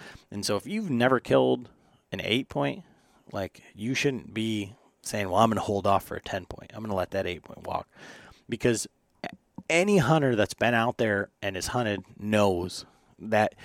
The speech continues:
you're gonna make mistakes. That, that, that chip shot, that fourteen year,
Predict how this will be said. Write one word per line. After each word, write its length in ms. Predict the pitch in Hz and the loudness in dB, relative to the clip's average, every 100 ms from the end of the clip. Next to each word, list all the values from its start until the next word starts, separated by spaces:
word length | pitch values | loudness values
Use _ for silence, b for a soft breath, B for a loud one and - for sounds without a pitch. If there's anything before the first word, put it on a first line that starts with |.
| B B B _ | B B B _
you're 720 | 101 120 160 180 180 160 151 - _ _ _ - 107 | -10 -2 0 2 0 -2 -10 -20 _ _ _ -18 0
gonna 220 | 139 151 | 2 4
make 240 | 127 120 - | 2 2 0
mistakes. 580 | 95 - 110 - - | -4 2 0 0 -8
That, 260 | - 98 - - | -4 -4 -6 -6
that, 300 | 104 104 - _ _ _ _ | 0 0 0 _ _ _ _
that 340 | 104 104 - - | -4 -2 -2 -4
chip 260 | - 131 | -2 0
shot, 320 | - 123 101 95 | 0 4 4 4
that 180 | 107 | 0
fourteen 580 | - 135 127 - 147 135 | 0 0 0 0 -6 -4
year, 380 | 127 123 117 | -2 0 0